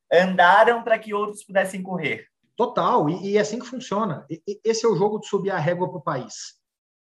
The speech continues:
Speaker 2: Eu não quero fazer isso só pra mim. Por isso que eu falo isso aqui tudo na boa. Porque se alguém pegar e fazer também e for bom, sabe quem ganhou com isso? O consumidor ganhou,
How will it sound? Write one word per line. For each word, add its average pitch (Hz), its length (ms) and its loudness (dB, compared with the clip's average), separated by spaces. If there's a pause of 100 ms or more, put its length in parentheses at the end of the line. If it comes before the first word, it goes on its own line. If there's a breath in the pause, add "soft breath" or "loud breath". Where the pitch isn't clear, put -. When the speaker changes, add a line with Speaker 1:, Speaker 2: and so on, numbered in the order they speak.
Speaker 2:
Eu 262 80 -10
não 269 60 -6
quero 240 220 -2
fazer 160 200 -2
isso 147 120 -4
só 147 100 -4
pra 143 200 -4
mim. 127 180 -8
Por 208 80 -8
isso 247 100 -10
que 277 60 -4
eu 254 40 -2
falo 196 260 -4
isso 175 160 -8
aqui 170 140 -10
tudo 185 260 -8
na 196 160 -4
boa. 147 340 -2 (580)
Porque 302 340 -4
se - 100 -10
alguém 202 240 0
pegar 185 260 -2
e 175 40 -2
fazer 165 240 -4
também 160 240 -2
e - 20 -4
for 156 160 -2
bom, 170 420 -2 (220)
sabe 208 200 -4
quem 208 80 -2
ganhou 180 200 0
com 175 120 -2
isso? 233 320 -4 (280)
O - 80 -20
consumidor 180 460 0
ganhou, 165 520 -2